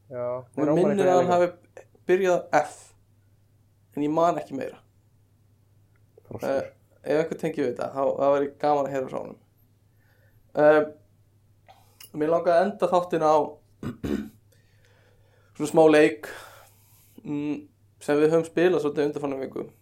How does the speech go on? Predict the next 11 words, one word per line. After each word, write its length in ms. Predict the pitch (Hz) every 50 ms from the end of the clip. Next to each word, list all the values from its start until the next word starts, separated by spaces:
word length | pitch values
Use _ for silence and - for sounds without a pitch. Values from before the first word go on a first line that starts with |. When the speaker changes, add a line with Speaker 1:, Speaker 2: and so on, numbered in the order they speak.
| _ _ _ _ _ _ _ _ _ _ _ _ _ _ _ - - - _ _
Speaker 2:
Eh, 360 | - - 139 139 139 135 135 - - - -
sem 180 | - - 143 143
var 260 | 147 147 151 151 - - _ _ _ _ _ _ _ _ _ _ _ _ _ -
að, 260 | 127 135 139 139 - - - - - -
eh, 320 | - - - - - - - - _ _ _ _ _ _ _ _ _ -
í 60 | -
staðinn 240 | - 156 151 156 160
fyrir 200 | 165 170 165 160 -
að 240 | - 147 151 151 147 - - - _ _ _ _
spila 420 | - - - - 160 175 180 175
lag, 380 | 170 156 - 64 - - -